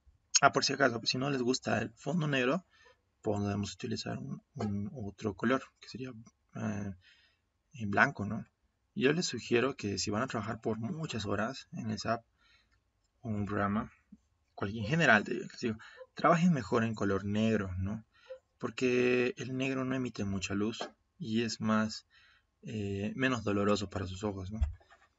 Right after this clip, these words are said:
Pero si quieren saber sacar capturas de pantalla o se sientan más cómodos en blanco,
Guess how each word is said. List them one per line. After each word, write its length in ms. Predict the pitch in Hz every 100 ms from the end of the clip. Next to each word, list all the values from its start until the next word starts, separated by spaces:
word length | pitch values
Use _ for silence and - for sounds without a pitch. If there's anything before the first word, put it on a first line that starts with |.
| _ _
Pero 240 | 117 107
si 140 | - -
quieren 240 | 135 120
saber 200 | 104 104
sacar 380 | 98 - 98 95
capturas 460 | 107 - - 104
de 60 | -
pantalla 760 | - 110 131 135 139 135 123
o 200 | - 104
se 80 | 98
sientan 260 | 101 107 104
más 120 | 101
cómodos 460 | - 110 107 98 110
en 140 | 107
blanco, 460 | 101 101 101 139